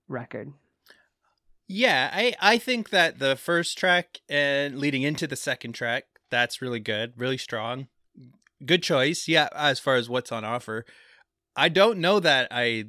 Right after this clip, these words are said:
Speaker 2: loved it that, that much. I think that the lulls for me were, like, pretty low. Like, I only listened to it once without skipping, uh,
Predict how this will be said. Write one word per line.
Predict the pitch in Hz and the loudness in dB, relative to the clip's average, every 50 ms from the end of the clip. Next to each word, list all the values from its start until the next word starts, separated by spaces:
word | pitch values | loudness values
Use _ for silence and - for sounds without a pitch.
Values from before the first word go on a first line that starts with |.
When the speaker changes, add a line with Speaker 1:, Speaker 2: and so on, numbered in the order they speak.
| 113 - - | -14 -20 -14
Speaker 2:
loved | - 131 135 156 170 147 143 | -2 2 2 2 4 2 -2
it | 135 110 107 | -4 -4 -2
that, | 113 120 131 143 131 - _ _ _ _ _ _ - | 0 2 2 2 2 -2 _ _ _ _ _ _ -12
that | 147 127 127 135 147 127 | -2 2 2 4 2 2
much. | 127 123 127 143 143 - - - - - | 0 0 0 0 0 -2 -4 -8 -8 -6
I | 131 127 | -6 -4
think | - - 156 147 131 | -2 -2 -2 -2 0
that | - 131 117 113 - _ - | 0 0 0 0 -4 _ -14
the | 127 120 117 | -10 -8 -8
lulls | 110 113 117 120 131 135 131 - | -4 -2 0 0 0 0 -2 -4
for | - 135 123 | -8 -8 -8
me | 127 127 | -6 -6
were, | 123 120 117 110 | -4 -4 -4 -2
like, | 107 104 104 98 _ _ _ _ | -2 -4 -6 -6 _ _ _ _
pretty | - 127 117 113 | -10 -8 -8 -8
low. | 104 104 107 107 110 117 123 135 | -6 -6 -4 -4 -2 -2 -2 -2
Like, | 139 117 104 104 104 104 - - _ _ _ _ _ _ _ _ _ _ _ _ _ _ _ _ _ - | -2 -2 -4 -4 -4 -6 -10 -14 _ _ _ _ _ _ _ _ _ _ _ _ _ _ _ _ _ -2
I | 135 139 | 0 2
only | 165 202 214 214 | 4 4 4 4
listened | 208 196 190 175 165 | 4 2 0 0 2
to | 180 170 151 | 4 2 2
it | 127 113 | 2 0
once | 127 127 127 135 135 135 135 - - - - - | -2 0 0 0 0 0 -4 -6 -8 -8 -10 -8
without | - 131 131 123 120 117 117 | -6 -6 -2 0 0 -2 -2
skipping, | - - - - 120 - - 117 113 110 110 107 - _ _ _ _ _ - | -4 -6 -4 -4 -4 -2 -2 -2 -2 -2 -4 -8 -12 _ _ _ _ _ -12
uh, | 113 110 104 101 98 98 | -10 -8 -8 -8 -8 -10